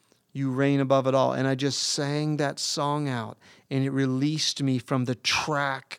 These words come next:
of rumination, of dark self-talk. When it starts to creep in, and it will, you do not have to spin in the darkness of rumination.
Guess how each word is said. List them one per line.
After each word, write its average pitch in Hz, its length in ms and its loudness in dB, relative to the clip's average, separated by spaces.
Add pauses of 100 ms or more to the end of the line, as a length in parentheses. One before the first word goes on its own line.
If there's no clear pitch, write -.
(100)
of 123 280 -2
rumination, 131 800 0 (360)
of 117 360 -2
dark 147 400 6
self-talk. 139 960 0
When 139 140 0
it 185 120 2
starts 190 420 4
to 180 120 -2
creep 170 360 0
in, 139 260 4
and 139 280 0
it 190 160 4
will, 190 460 8 (1400)
you 151 280 4
do 190 180 6
not 185 220 8
have 170 180 6
to 160 100 0
spin 156 600 4
in 131 120 4
the 131 80 2
darkness 143 580 2
of 123 140 -4
rumination. 131 680 -2